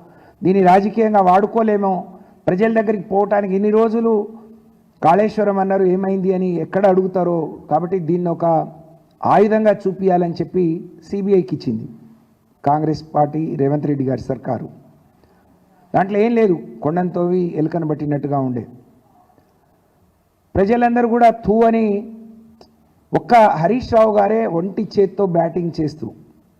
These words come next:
పది మంది మంత్రులు ముప్పై మూడు, ముప్పై నాలుగు సార్లు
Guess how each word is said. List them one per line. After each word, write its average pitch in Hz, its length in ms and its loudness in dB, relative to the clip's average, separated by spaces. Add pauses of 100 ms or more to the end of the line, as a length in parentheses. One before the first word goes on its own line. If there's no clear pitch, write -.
(680)
పది 180 140 2
మంది 240 300 0
మంత్రులు 220 480 0
ముప్పై 208 360 -2
మూడు, 196 240 2
ముప్పై 180 300 -4
నాలుగు 170 260 -2
సార్లు 190 600 -2